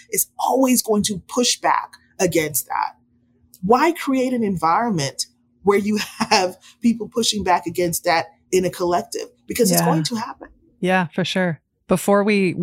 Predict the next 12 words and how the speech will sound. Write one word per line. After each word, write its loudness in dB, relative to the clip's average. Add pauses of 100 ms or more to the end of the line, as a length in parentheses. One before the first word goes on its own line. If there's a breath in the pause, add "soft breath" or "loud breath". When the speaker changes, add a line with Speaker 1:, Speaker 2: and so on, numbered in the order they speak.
(140)
Speaker 2:
we 2
wind 2
down, 0 (280)
one 6
big 2
question 0
I'm 0 (100)
curious 2
to 2
hear 2
your 0
thoughts. 0